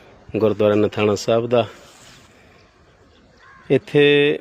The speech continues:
ਬਾਈ ਵਾਰ ਚਰਨ ਛੋਹ ਪ੍ਰਾਪਤ ਧਰਤੀ ਹੈ ਜੀ ਇਹ ਗੁਰੂ ਅਮਰਦਾਸ ਸਾਹਿਬ ਜੀ ਦੀ। ਕਹਿੰਦੇ ਜਦੋਂ ਗੰਗਾ 'ਚ ਇਸ਼ਨਾਨ ਕਰਨ ਜਾਂਦੇ ਸੀ ਤੇ ਆਉਂਦੇ ਸਮੇਂ ਇੱਥੇ ਰਾਤ ਬਿਤਾ ਕੇ ਜਾਂਦੇ ਸਨ।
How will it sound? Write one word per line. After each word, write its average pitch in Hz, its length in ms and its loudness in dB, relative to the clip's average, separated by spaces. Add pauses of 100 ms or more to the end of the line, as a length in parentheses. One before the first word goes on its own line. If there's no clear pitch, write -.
(400)
ਬਾਈ 131 400 2
ਵਾਰ 139 220 2
ਚਰਨ 127 340 0
ਛੋਹ 131 320 -2
ਪ੍ਰਾਪਤ 117 600 -2
ਧਰਤੀ 107 380 -2
ਹੈ 104 60 2
ਜੀ 98 160 -4
ਇਹ 104 100 0 (1000)
ਗੁਰੂ 117 180 2
ਅਮਰਦਾਸ 104 400 -2
ਸਾਹਿਬ 107 160 -6
ਜੀ 104 120 -8
ਦੀ। 104 140 -8 (1800)
ਕਹਿੰਦੇ 143 240 2
ਜਦੋਂ 139 260 2
ਗੰਗਾ 127 320 2
'ਚ 127 80 -8
ਇਸ਼ਨਾਨ 123 460 -2
ਕਰਨ 123 260 -2
ਜਾਂਦੇ 113 360 0
ਸੀ - 160 -12 (1200)
ਤੇ 131 120 2
ਆਉਂਦੇ 127 320 2
ਸਮੇਂ 127 360 2
ਇੱਥੇ 123 220 0
ਰਾਤ 113 280 2
ਬਿਤਾ 113 300 -4
ਕੇ 110 140 -6
ਜਾਂਦੇ 104 320 -6
ਸਨ। 110 260 -10